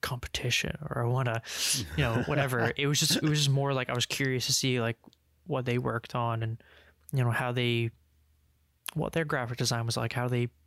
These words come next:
Speaker 1: portrayed and showed
Speaker 2: Mm-hmm.
Speaker 1: off their work. And I'm looking at, like, kind of strict industrial design portfolios, and it's all, like, you know, it's more product-based stuff. And the funny thing is, I'm looking at mine, I'm like, "I almost don't want mine to look like that," 'cause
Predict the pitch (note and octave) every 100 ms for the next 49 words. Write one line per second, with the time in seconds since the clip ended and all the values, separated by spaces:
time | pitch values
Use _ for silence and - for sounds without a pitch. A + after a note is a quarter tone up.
0 | - C3 A#2 B2+ A#2 A#2+ A#2+ A#2+ A#2+ B2
1 | A2+ - A#2 A#2+ A#2+ B2+ A#2+ - - -
2 | - - - - - - C#3 B2 C3 D3
3 | - C#3+ B2+ C3 B2+ A#2+ A#2 - - _
4 | - _ _ _ _ _ _ _ - C3
5 | B2 A#2 - - C3+ C3 B2 - - _
6 | _ - C3+ A#2+ - B2 A#2+ A#2+ - -
7 | C3+ C#3+ A#2+ A#2 - - - D#3 D3+ D3+
8 | C#3+ C3+ C#3 B2+ A#2+ B2 A#2+ _ - A#2+
9 | A#2 - A#2+ A#2+ - - E3 - B2+ A#2
10 | - - - - _ _ C3+ - D#3 C3+
11 | C#3+ C#3+ C3 C3+ C3+ B2 C#3 D3 B2+ B2
12 | D3+ G3 - C#3+ B2+ A#2+ A#2+ C#3 D3 B2+
13 | A2+ B2 A2 A2+ B2 - - - - -
14 | G1+ - - C#3 B2+